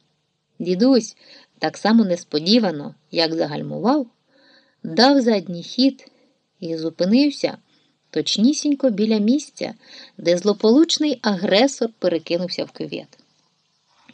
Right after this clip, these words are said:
Потім дідусь переліз на своє сидіння біля водія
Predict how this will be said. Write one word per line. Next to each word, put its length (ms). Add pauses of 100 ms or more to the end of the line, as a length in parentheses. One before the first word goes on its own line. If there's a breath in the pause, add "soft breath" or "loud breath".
(100)
Потім 280
дідусь 400 (380 loud breath)
переліз 380
на 140
своє 280
сидіння 580
біля 240
водія 460